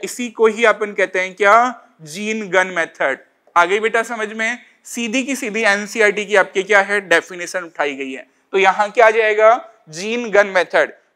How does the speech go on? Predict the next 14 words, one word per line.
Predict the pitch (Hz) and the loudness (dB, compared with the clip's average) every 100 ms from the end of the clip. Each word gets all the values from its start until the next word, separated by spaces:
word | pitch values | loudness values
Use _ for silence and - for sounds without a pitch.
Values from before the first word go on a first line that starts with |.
| - | -6
फिर | 285 | -2
मैं | 269 285 | 2 2
बेटा | 262 247 | 4 4
कह | 247 233 | 4 2
रहा | 233 | 2
हूँ | 240 | -2
डीमोटिवेटेड | 214 240 233 226 220 214 208 202 | -6 -6 -6 -6 -2 0 0 0
ना | 185 | 4
हो, | 220 240 240 262 _ - | 4 4 -2 -6 _ 2
आपकी | 202 202 262 | 2 2 -14
प्रिपरेशन | - 226 240 226 254 226 143 | -12 -10 -8 -6 -6 -8 2
बहुत | 214 208 294 302 | 4 6 6 4
अच्छी | 240 - 247 | -2 -6 -8
है | 226 220 240 | -2 -2 -2